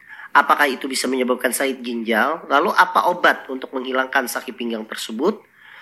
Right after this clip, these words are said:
Bagaimana cara memastikan apakah sakit ginjal atau bukan, dok? Mohon penjelasannya, dok. Terima kasih, dari Bapak Junaidi." Baik, Bapak Junaidi, terima kasih banyak atas pertanyaannya tentang masalah sakit pinggang di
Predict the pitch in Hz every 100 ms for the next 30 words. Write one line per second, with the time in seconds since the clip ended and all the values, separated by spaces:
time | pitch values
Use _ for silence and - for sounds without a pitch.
0 | - - 139 143 175 220 - 147 135 123
1 | - 113 135 156 - 139 - 147 - -
2 | 143 127 127 135 147 135 123 117 - 117
3 | 110 - _ 139 139 151 156 151 139 135
4 | 131 135 131 139 135 151 180 - 135 131
5 | 123 - 147 135 135 127 127 127 120 123
6 | 123 117 113 107 110 98 - _ - -
7 | - - - - 151 190 208 185 196 185
8 | 180 170 160 156 190 214 185 170 151 -
9 | 143 139 160 147 147 - - 139 143 135
10 | 123 131 156 185 160 156 151 139 151 160
11 | - - 160 - 143 143 170 190 185 196
12 | 233